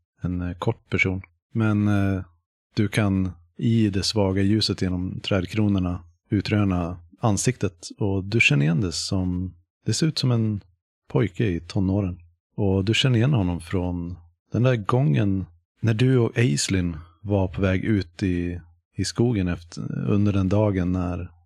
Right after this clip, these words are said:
ni skulle fira att Aislinn skulle iväg.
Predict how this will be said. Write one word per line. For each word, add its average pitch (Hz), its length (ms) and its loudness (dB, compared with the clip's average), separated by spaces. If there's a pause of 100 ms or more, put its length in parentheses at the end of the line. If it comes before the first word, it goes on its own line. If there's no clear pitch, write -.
(160)
ni 101 120 -2
skulle 92 260 -2
fira 90 600 0 (360)
att - 160 -4
Aislinn 101 400 0
skulle 90 260 -2
iväg. 95 380 -4